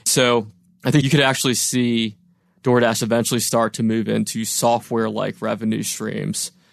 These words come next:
by offering merchants different services. Those are the key areas that we see today. As we mentioned before, we also think that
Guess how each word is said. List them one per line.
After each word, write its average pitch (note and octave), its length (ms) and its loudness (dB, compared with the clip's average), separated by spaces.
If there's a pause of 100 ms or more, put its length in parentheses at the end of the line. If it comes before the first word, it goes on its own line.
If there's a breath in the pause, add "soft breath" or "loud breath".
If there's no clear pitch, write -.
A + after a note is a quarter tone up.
by A2+ 140 2
offering A#2 500 0
merchants A2 460 -2
different - 320 -8
services. - 800 -8 (600 soft breath)
Those A#3 240 2
are G#3+ 40 -4
the F3 100 2
key D#3+ 260 2
areas B2+ 440 2
that A2 80 -4
we B2 100 -2
see A#2+ 180 -4
today. A#2 480 0 (360 soft breath)
As B2 100 -4
we C3 80 2
mentioned C3 280 2
before, B2+ 460 0 (140)
we B2 140 0
also A#2 260 2
think A2+ 300 -2
that A2+ 360 0